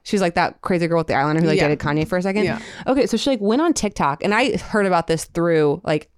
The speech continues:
Speaker 1: I, I didn't see it on TikTok, but then I went and watched the TikTok, 'cause you can, like, watch it online still,
Speaker 2: Okay.
Speaker 1: of her apartment tour. It is the, like, the most normal, crazy apartment I've ever seen in my life. It's just so
Speaker 2: Normal crazy?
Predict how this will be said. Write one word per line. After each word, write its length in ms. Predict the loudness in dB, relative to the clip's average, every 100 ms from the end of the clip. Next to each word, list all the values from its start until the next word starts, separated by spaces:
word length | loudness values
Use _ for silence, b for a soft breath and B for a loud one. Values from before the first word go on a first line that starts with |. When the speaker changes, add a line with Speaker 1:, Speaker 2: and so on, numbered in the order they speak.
| -2
Speaker 1:
I, 180 | 0 2
I 140 | 2 2
didn't 160 | 0
see 80 | -2
it 40 |
on 80 | -2
TikTok, 400 | -4 -4 -4 -4
but 100 | -4
then 100 | -2
I 100 | -2 -2 -2
went 240 | -2 -2
and 160 | -4 -2
watched 380 | -2 -2 -4 -6
the 60 |
TikTok, 560 | -4 -4 -2 -2 -2 -6
'cause 120 | -2
you 80 | 0
can, 80 | -2
like, 140 | -2
watch 240 | -2 -2 -2
it 40 |
online 340 | -4 -4 -6 -4
still, 320 | -4 -4 -6 -4
Speaker 2:
Okay. 260 | 0 0 -2 B B B B _ _ _ _
Speaker 1:
of 120 | 0 2
her 120 | 0
apartment 400 | 0 -2 -2 0
tour. 280 | 0 0 -2
It 80 | 0
is 140 | 0
the, 80 | 0
like, 180 | 0 0
the 80 | 0
most 240 | 0 -2
normal, 680 | 0 2 2 2 0 0 -4 _ _
crazy 460 | -10 -2 0 2 2
apartment 300 | 0 -2 0
I've 60 |
ever 100 | -2
seen 140 | -2 -2
in 60 |
my 100 | -2
life. 280 | -4 -8 -6
It's 220 | -4 -2 0
just 200 | 0 0
so 60 |
Speaker 2:
Normal 440 | 2 4 4 2 0
crazy? 640 | -2 -2 0 2 2